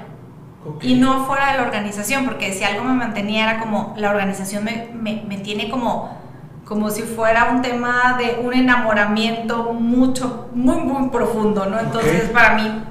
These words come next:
Speaker 2: para mí es como, tengo quince años trabajando en esa organización, entonces es... Es mi, es mi casa, ¿no?
Speaker 1: Ajá.
Speaker 2: Entonces, dije, "¿Por qué me tengo que rendir a esperar el siguiente puesto?
Speaker 1: Ajá.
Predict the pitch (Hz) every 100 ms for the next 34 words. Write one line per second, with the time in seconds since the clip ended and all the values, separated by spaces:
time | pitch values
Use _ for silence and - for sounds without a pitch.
0 | - 196 190 196 208 247 247 - 285 277
1 | - - - - - - 214 220 262 262
2 | 254 226 233 - 190 190 214 208 220 202
3 | 190 185 233 220 196 208 214 220 226 233
4 | - - - - - - - 240 262 208
5 | 226 240 220 - - 165 - 208 - -
6 | 139 151 165 - - - 240 240 277 262
7 | 262 269 277 269 - - 254 262 - -
8 | 269 262 262 - 320 285 302 302 294 294
9 | 285 285 285 277 277 262 262 254 262 254
10 | - 240 233 226 220 - - - 240 240
11 | - 220 214 226 226 220 220 226 - 240
12 | 240 233 208 214 - - - 135 - 131
13 | 180